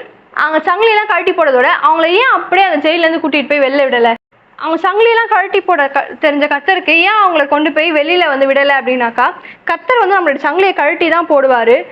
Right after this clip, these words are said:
நம்ம தான் அதுல இருந்து எழுந்து வெளியே போகணும். இந்த பவுலும் சீலாவாலையும் அவர்களை வந்து தங்களை தானே அவர்களை வந்து விடுவிச்சுக்க முடியல.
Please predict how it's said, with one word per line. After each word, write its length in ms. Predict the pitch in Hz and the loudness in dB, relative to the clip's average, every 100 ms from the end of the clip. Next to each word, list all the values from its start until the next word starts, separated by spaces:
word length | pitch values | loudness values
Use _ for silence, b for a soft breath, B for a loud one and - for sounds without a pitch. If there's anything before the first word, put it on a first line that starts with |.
| B _ | B _
நம்ம 360 | 277 311 427 | -4 -2 -2
தான் 180 | 427 427 | 0 0
அதுல 180 | 392 294 | 2 0
இருந்து 420 | 262 269 427 - - - | 0 2 2 0 -8 -12
எழுந்து 320 | - 277 294 339 | -2 0 2 0
வெளியே 260 | 269 285 | 2 0
போகணும். 420 | 277 247 240 233 - _ | 2 2 2 -2 -8 _
இந்த 120 | - 262 | -8 -2
பவுலும் 360 | 277 392 427 | 2 2 2
சீலாவாலையும் 520 | 381 359 349 277 339 339 | 0 0 0 0 2 2
அவர்களை 280 | 359 359 320 | 0 0 0
வந்து 200 | 339 427 | 0 -2
தங்களை 380 | 320 392 427 | -2 2 0
தானே 200 | 415 370 | 0 0
அவர்களை 240 | 403 320 294 | 0 0 0
வந்து 180 | 262 349 | 2 0
விடுவிச்சுக்க 360 | 359 349 294 | 0 -2 -2
முடியல. 340 | 262 262 277 | 0 0 0